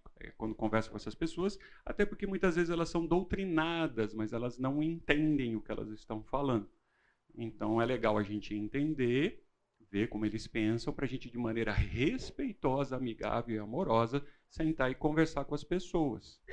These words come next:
né? No, no meu tempo de vida, eu já entendi que não vale brigar por isso, mas vale muito conversar por isso e manter diálogos quando forem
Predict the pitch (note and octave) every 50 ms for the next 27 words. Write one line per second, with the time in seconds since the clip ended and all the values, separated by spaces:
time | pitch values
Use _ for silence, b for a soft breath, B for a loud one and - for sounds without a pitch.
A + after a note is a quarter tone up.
0 | - - - A#2 B2 D#3 G3 F#3 C#3 A#2+ G#2+ - A#2+ B2 B2 C3 C#3+ C#3+ C#3+ C#3
1 | C#3 C3+ - C3+ B2 D#3 D3+ C#3+ D3 D#3+ E3 F3+ D#3+ D#3 E3+ E3 E3 E3+ G3 A#3
2 | - C4 B3+ A#3 G#3+ F3+ D#3+ F3 G#3 - b b b b b b - - A#3 A#3
3 | A3+ G3 D3+ C#3+ C#3 D3 D3+ D3+ D#3+ E3+ - - _ _ _ _ _ _ - -
4 | - - - - - C#3 C#3 C3 C3 B2 A2 G2 - - - - - - A#2+ A2
5 | G#2 G2+ - - - - G#2+ A2 A2 G#2 G#2 A2+ A#2+ B2 B2 A#2+ B2 D3 G3 G#3+
6 | - - - - _ - - G3 A#3 C4 B3+ A#3+ - E3 D3 B2+ - - - -
7 | A2 A2 G#2+ G#2+ A2 - _ - - - - C3 F3 G#3+ - - G3+ F#3 E3+ D#3
8 | C#3+ - E3 F3 F3 - - D3+ C#3 C#3+ F#3 F3 F3+ F3 E3+ - - - - F#3+
9 | G#3 G#3 - - - C#3+ C3+ C3+ C3 D3